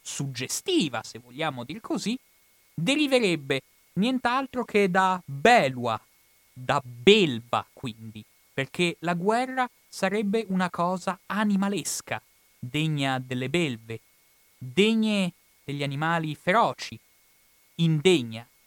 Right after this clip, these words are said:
di esseri umani senzienti e razionali. Una tesi che, rammarica dire, non ha molto riscontro, dal momento che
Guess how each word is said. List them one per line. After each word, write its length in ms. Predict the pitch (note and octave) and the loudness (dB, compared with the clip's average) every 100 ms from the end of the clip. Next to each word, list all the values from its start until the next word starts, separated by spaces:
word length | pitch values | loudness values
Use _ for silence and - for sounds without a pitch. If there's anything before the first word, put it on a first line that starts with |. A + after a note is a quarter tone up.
| _ | _
di 200 | - C3+ | -12 0
esseri 420 | D3 D3 - C3+ | 0 0 -6 -4
umani 460 | B2+ C3 C3+ C3+ B2+ | -4 -2 -2 -4 -8
senzienti 880 | - D#3 C3+ B2+ - B2 B2 - B2 A#2+ | -8 -6 -6 -6 -6 -6 -6 -10 -14 -6
e 220 | B2 A#2 | -6 -6
razionali. 640 | A2+ - - A#2 A2 - - _ _ _ _ _ _ _ _ _ | -8 -12 -10 -10 -10 -18 -20 _ _ _ _ _ _ _ _ _
Una 220 | A#3 A#3+ | -2 0
tesi 460 | A#3 A#3 A#3 G3+ G3+ | 0 0 -2 0 -2
che, 280 | - E3+ D3 | 0 -2 -2
rammarica 600 | - D3 D#3+ F3+ F3+ D#3 | -8 -6 -2 -2 -2 -4
dire, 380 | D3+ E3 D#3 C#3+ | -4 -2 -2 -4
non 300 | D#3+ F#3+ F#3 | -2 0 0
ha 240 | C#3+ E3 D#3 | 0 -2 -2
molto 380 | C3+ C#3+ - C3+ | -4 -6 -6 -8
riscontro, 720 | C#3+ - C4+ G#3+ C#3+ C3 B2+ | -8 -6 -2 0 -2 -4 -6
dal 260 | C3+ D#3 D#3 | 0 0 2
momento 540 | E3 F#3+ G#3+ G3 D3 | 0 0 0 0 -4
che 300 | - D#3 C#3 | -2 -2 -2